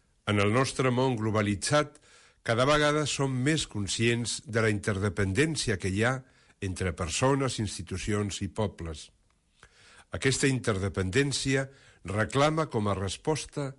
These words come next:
una actitud moral i social, una virtut que anomenem solidaritat. En paraules de Sant Joan Pau segon, solidaritat és la determinació ferma i perseverant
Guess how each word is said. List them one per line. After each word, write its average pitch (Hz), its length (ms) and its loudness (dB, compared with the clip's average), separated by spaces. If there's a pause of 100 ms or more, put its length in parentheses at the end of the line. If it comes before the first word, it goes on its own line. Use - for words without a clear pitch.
(240)
una 143 200 4
actitud 139 440 -2
moral 120 400 2
i 131 80 0
social, 101 540 -2 (760)
una 139 160 2
virtut 147 560 0
que 110 140 2
anomenem 104 640 0 (100)
solidaritat. 92 960 -2 (1400)
En 90 120 -6
paraules 120 440 4
de 110 120 0
Sant 107 160 2
Joan 98 240 0
Pau 104 160 0
segon, 139 400 -2 (760)
solidaritat 101 920 0
és 135 160 0
la 127 160 2
determinació 107 880 0
ferma 135 600 0
i 110 120 -2
perseverant 110 760 -2